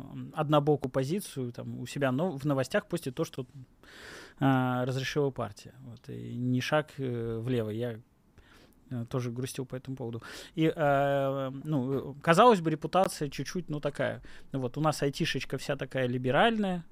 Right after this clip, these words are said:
казалось бы. Х-, э, сейчас уже видно, что не совсем, но в целом да. Вот, а, м,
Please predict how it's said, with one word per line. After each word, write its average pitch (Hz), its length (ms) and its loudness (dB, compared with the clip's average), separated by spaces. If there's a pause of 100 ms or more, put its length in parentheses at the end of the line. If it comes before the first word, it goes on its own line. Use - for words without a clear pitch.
(160)
казалось 139 520 6
бы. 123 180 -6 (340)
Х-, 120 80 -8
э, 131 280 -6
сейчас 139 420 -2
уже 135 160 -2
видно, 131 280 0
что - 160 -4
не 160 160 4
совсем, - 560 -2 (400)
но 143 180 2
в - 60 -14
целом 147 380 0
да. 127 180 -6 (460)
Вот, 135 300 -2
а, 120 800 -2
м, 113 680 -10